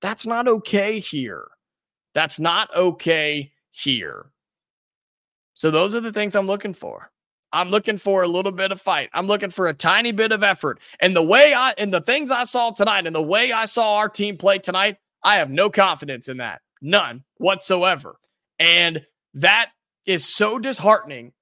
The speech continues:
as an Indiana fan, as an Indiana podcaster,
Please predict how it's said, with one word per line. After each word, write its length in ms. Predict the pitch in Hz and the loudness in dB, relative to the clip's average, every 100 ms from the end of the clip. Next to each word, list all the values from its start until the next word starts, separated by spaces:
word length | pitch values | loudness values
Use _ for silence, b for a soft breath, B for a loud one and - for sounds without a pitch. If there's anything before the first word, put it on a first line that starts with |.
| 170 | -4
as 140 | 165 | -4
an 100 | 165 | -4
Indiana 440 | 190 190 170 165 | -4 -4 -4 -6
fan, 480 | 143 185 180 196 208 b b | -4 0 0 0 -4 b b
as 140 | 151 143 | -4 -2
an 100 | 156 | -4
Indiana 440 | 180 170 160 143 - | -6 -4 -4 -6 -2
podcaster, 840 | 170 185 - 185 190 - 196 | 0 0 0 0 0 -2 -4